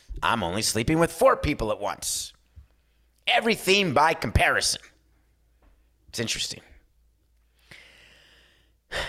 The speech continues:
Okay, Marco. You don't win. I'm not allowing you to win. I'm not allowing the people of this country anymore to be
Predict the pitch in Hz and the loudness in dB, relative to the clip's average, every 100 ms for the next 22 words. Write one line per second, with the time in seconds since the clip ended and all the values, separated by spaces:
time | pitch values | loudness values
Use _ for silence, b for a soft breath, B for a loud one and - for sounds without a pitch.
0 | B B B B B B B _ _ _ | B B B B B B B _ _ _
1 | _ 90 - 85 78 76 78 67 - _ | _ -8 -2 -2 -2 -4 -4 -6 -16 _
2 | _ _ _ _ _ _ _ _ _ _ | _ _ _ _ _ _ _ _ _ _
3 | 82 85 82 69 78 71 69 _ _ _ | -8 -4 -4 -6 -10 -10 -18 _ _ _
4 | _ 82 85 82 80 80 82 80 76 71 | _ -10 -6 -6 -6 -8 -8 -8 -12 -12
5 | 71 73 73 73 - _ _ _ _ 90 | -12 -12 -12 -16 -20 _ _ _ _ -6
6 | 92 90 85 82 85 87 82 78 64 - | -2 -2 -2 0 0 0 -2 -10 -12 -8
7 | 101 - 85 85 87 - - 85 - 82 | -6 -6 -8 -8 -6 -6 -6 -8 -8 -8
8 | 78 90 95 85 82 78 - 82 82 | -6 -4 -4 -4 -4 -4 -6 -10 -10